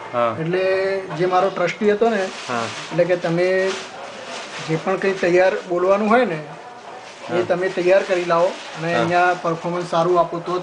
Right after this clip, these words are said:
Speaker 2: તમે અહીંયા સંસ્થામાં કામ કરી શકો. એટલે મેં ખૂબ મહેનત કરી.
Speaker 1: હા.
Speaker 2: એટલે ત્રણ ચાર કલાક પીરિયડો બોલવા પડે. એટલે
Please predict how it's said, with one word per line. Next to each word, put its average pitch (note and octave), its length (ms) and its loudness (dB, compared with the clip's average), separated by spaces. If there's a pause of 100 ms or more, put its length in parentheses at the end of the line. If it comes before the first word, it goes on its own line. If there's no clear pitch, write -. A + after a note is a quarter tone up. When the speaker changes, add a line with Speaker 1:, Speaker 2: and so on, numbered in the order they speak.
Speaker 2:
તમે E3 180 -2
અહીંયા E3+ 240 -4
સંસ્થામાં E3 520 -4
કામ D#3+ 180 -2
કરી D3+ 200 -4
શકો. D3+ 200 -6
એટલે E3+ 140 -2
મેં F#3+ 140 -4
ખૂબ G#3 280 -2
મહેનત E3 200 0 (100)
કરી. A#2 260 -10
Speaker 1:
હા. A2 60 -6 (960)
Speaker 2:
એટલે E3 260 -4 (260)
ત્રણ E3+ 180 -2
ચાર F#3+ 180 2
કલાક F#3 260 2 (1000)
પીરિયડો G3 360 4
બોલવા F#3+ 340 4
પડે. D3+ 180 -4
એટલે F3 200 -6